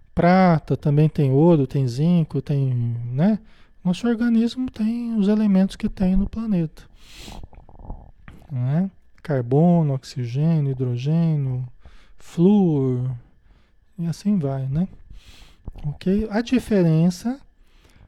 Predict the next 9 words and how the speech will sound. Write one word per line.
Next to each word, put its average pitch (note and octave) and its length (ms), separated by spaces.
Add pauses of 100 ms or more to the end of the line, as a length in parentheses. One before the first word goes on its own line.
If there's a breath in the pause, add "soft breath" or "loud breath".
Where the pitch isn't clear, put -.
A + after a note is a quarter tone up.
(180)
é G3+ 200
que A3 180
nos A3 240
corpos F3 480
orgânicos G3+ 840
ela G3 160
está G#3+ 460
animalizada, D#3 1500 (1400)
né? D3 320